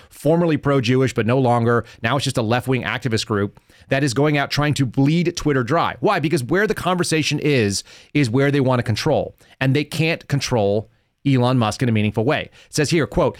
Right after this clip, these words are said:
"In recent days, a number of prominent media brands have not only paused their paid marketing campaigns on the embattled Elon Musk-owned social media platform," even the way they phrase it, the embattled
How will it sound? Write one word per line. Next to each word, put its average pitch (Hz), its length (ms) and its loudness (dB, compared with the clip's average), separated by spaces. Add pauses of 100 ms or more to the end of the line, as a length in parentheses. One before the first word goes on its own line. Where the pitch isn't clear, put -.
(120)
"In 151 140 2
recent 196 300 0
days, 139 220 2
a 131 80 -2
number 165 280 2
of 151 100 -2
prominent 170 420 0
media 160 280 2
brands 110 600 -2 (340)
have 139 160 0
not 190 180 2
only 190 220 2
paused 151 380 0
their 156 100 0
paid 156 320 -2
marketing 151 320 0
campaigns 104 560 -2 (180)
on 123 140 2
the 123 80 2
embattled 113 440 0
Elon 113 300 2
Musk-owned 117 960 -2
social 120 320 0
media 113 160 2
platform," 127 320 -2
even 254 200 0
the 254 40 2
way 220 120 2
they 180 100 0
phrase 180 300 -2
it, 85 120 -8
the 107 120 0
embattled 110 560 -2